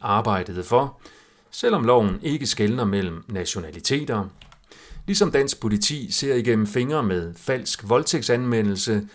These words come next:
mod fredelige kritikere af zionistisk kriminalitet. Den anmeldelse, der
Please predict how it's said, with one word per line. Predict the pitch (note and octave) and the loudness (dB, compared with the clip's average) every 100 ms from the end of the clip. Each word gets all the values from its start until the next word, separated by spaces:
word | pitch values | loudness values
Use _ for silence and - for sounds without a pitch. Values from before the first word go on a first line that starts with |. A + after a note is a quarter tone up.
| _ | _
mod | E3 C#3+ F#2 | 0 0 -2
fredelige | - - A2+ C#3+ A#2 - | -6 -2 0 0 -4 -6
kritikere | C3+ C3 C#3 A#2+ A2 G2 | -6 -4 -2 2 2 0
af | E3+ C#3+ C3 | -4 -4 -6
zionistisk | - F3+ E3 G#2+ - - - - - | -4 0 2 0 0 -6 -10 -12 -10
kriminalitet. | - G2 E2+ D2+ - B2 G#2 - - _ _ _ _ _ - _ _ - - - - - - _ - - | -4 -4 -4 -6 -6 -6 -6 -10 -10 _ _ _ _ _ -20 _ _ -20 -20 -20 -20 -20 -20 _ -20 -4
Den | B2+ B2 - | 0 0 0
anmeldelse, | - B2+ D#3+ D#3 A2 G2+ - G#2+ | -6 -2 2 4 4 4 2 0
der | F#2+ A2+ G2+ | 2 2 2